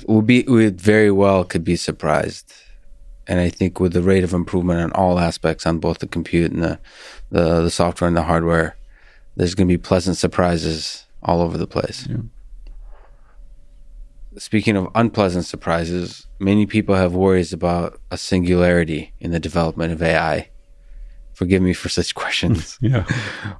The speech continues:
Speaker 1: When, when A I improves exponentially and reaches a point of superhuman level general intelligence, uh,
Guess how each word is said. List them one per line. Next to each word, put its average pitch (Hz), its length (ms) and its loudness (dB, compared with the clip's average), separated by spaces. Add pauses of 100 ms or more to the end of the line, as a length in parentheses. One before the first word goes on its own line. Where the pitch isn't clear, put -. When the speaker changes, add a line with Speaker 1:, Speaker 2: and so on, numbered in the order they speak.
(280)
Speaker 1:
When, 107 160 2
when 104 260 2
A 101 120 4
I 107 140 4
improves 104 400 0
exponentially 92 760 2
and 87 100 2
reaches 90 300 0
a 85 60 0
point 90 280 0
of 85 100 -2
superhuman 85 640 0
level 85 440 -2 (460)
general 85 340 0
intelligence, - 840 -4 (1040)
uh, 50 220 -6